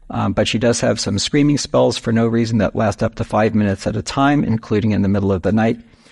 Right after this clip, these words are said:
She has a diminished response to pain. Uh, she does not have intense eye communication. So, uh, this child had an atypical Rett presentation with six out of the eleven, uh, supportive criteria met.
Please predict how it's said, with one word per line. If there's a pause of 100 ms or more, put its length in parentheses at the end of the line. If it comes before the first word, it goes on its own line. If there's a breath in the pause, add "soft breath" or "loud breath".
(100)
She
has
a
diminished
response
to
pain. (400 soft breath)
Uh,
she
does
not
have (220 soft breath)
intense
eye
communication. (340 soft breath)
So, (220)
uh,
this
child
had (200)
an
atypical
Rett
presentation
with
six
out
of
the
eleven, (260 soft breath)
uh,
supportive
criteria
met.